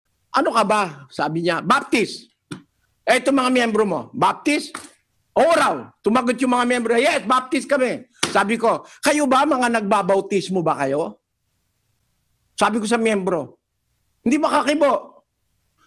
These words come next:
Nagbabautismo ba kayo? Pangalan pa lang nyo, mali na eh. Ang kahulugan ng Baptist, nagbabautismo.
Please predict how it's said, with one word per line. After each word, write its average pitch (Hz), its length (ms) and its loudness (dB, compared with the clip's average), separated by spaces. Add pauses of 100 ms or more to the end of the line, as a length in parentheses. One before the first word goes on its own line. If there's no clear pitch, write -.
(160)
Nagbabautismo 285 800 2
ba 247 160 2
kayo? 262 400 0 (560)
Pangalan 320 480 2
pa 330 80 4
lang 302 160 2
nyo, 330 160 4
mali 285 320 2
na 311 80 4
eh. 185 400 -4 (560)
Ang 294 160 2
kahulugan 320 560 2
ng 285 160 2
Baptist, 254 560 0
nagbabautismo. 269 1120 0